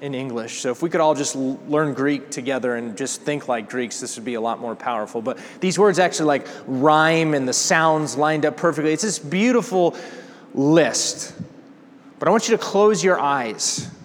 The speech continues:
and try to envision this person. Close your eyes. I want to read the description of this person again.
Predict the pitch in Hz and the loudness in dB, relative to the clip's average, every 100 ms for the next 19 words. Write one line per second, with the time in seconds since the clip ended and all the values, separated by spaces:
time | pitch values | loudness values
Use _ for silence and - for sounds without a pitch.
0 | - 147 - 175 180 170 165 127 165 165 | -14 -8 0 4 4 4 2 2 0 2
1 | 180 160 156 147 135 120 107 104 - - | 0 0 -2 0 -2 -2 -8 -10 -14 -18
2 | - - - - 156 151 127 117 135 - | -20 -20 -20 -2 0 2 0 0 -4 -12
3 | - - - - - - - - - - | -18 -20 -20 -20 -20 -20 -20 -20 -20 -20
4 | - - - - - - - 143 180 165 | -20 -20 -20 -20 -20 -20 -6 0 2 2
5 | 180 190 202 180 - - 139 147 143 - | 2 2 2 -2 -8 -8 -4 -2 -2 0
6 | 160 - 147 135 123 - - 127 - 113 | -2 0 -2 0 0 -2 -4 -4 -4 -6
7 | 101 90 73 | -8 -10 -14